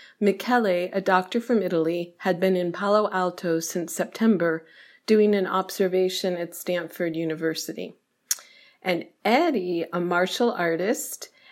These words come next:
and an action director from Taiwan, had just arrived in Palo Alto at the beginning of December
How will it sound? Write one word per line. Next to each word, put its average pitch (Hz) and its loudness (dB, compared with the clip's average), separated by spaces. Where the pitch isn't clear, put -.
and 190 4
an 185 2
action 220 2
director 175 0
from 165 -4
Taiwan, 170 -2
had 180 -4
just 233 0
arrived 185 2
in 180 -4
Palo 170 -4
Alto 160 0
at 190 -4
the 185 0
beginning 175 -2
of 165 -4
December 165 0